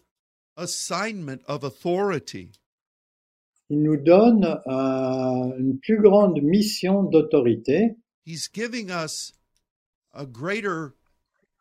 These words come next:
Speaker 1: uh, ability to discern.
Speaker 2: Il nous donne une plus grande habileté pour discerner.
Speaker 1: And to hear from him.
Speaker 2: Pour entendre ce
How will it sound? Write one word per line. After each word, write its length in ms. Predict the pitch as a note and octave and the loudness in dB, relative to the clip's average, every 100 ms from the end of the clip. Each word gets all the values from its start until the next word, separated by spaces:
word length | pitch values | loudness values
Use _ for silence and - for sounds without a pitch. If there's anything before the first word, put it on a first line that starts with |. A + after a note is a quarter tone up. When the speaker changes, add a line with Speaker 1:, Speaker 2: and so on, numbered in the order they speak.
| _ _ _ C3 | _ _ _ -10
Speaker 1:
uh, 220 | C#3 B2+ | -8 -6
ability 720 | D3+ B2 F3 A3+ G#3+ G#3 F3+ - | -6 -2 -2 -2 -6 -8 -12 -8
to 140 | D#3+ | -8
discern. 880 | A#2 C3+ G#2+ A2 E3+ G#3 D3 F#2 F2 - _ _ _ _ _ _ _ _ _ _ _ _ - | -6 -10 -8 -8 -6 -4 -6 -8 -16 -20 _ _ _ _ _ _ _ _ _ _ _ _ -2
Speaker 2:
Il 180 | C#3+ D3 | 2 2
nous 140 | D3+ | 0
donne 360 | C#3+ F3+ F#3+ E3 | 4 4 6 2
une 440 | D3 C#3+ C#3 C3+ | 2 2 2 0
plus 200 | - G3+ | -2 0
grande 520 | F#3+ F#3 F#3 F3+ D#3 C#3 C3+ - | 0 0 0 0 2 2 2 -2
habileté 880 | D#3 D#3 D#3+ D3 B2 - G3 A3 - | -2 -2 -8 -10 -4 4 4 4 -2
pour 260 | D#3 C3+ A#2+ | 0 0 0
discerner. 880 | A#2 F#3+ - D3 B2 C#3+ A3+ B3 - _ C#3 | -2 -2 0 -2 0 2 4 4 0 _ -18
Speaker 1:
And 80 | - | -12
to 200 | E3+ C#3 | -10 -8
hear 420 | C3+ G#3 A#3+ A3+ | -6 -4 -4 -6
from 400 | - C#3+ A#2+ G#2+ | -6 -6 -6 -10
him. 300 | A2+ F2 - _ _ _ _ _ _ _ _ _ _ _ | -12 -14 -18 _ _ _ _ _ _ _ _ _ _ _
Speaker 2:
Pour 440 | D#3 E3 C#3+ B2+ - | 2 4 4 0 -4
entendre 880 | E3 G3 F#3+ F3+ G3 D#3+ A2 B2+ B2 | 0 0 2 4 4 2 2 0 0
ce 160 | - | -6